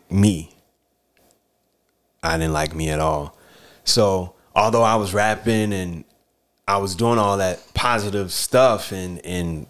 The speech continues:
getting to know, in twelve, I was definitely writing rhymes, poetry and stuff like that, trying to,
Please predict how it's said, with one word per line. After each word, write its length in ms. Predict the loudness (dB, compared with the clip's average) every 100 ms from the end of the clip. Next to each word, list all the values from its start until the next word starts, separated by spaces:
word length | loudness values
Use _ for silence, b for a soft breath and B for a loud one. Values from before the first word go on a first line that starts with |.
| _ _ -14 -8 -2
getting 280 | -2 -2
to 20 | -6
know, 240 | -6 -8
in 180 | -8 -10
twelve, 420 | -2 2 4 4
I 120 | 2 2
was 120 | 2
definitely 320 | 0 2 0
writing 240 | 0 -2
rhymes, 460 | -2 -2 -2 -4 -6
poetry 440 | 0 0 0 -2 -6
and 80 | -4
stuff 180 | -6
like 180 | -4 -4
that, 220 | -4 -4
trying 300 | -4 -4 -4
to, 120 | -6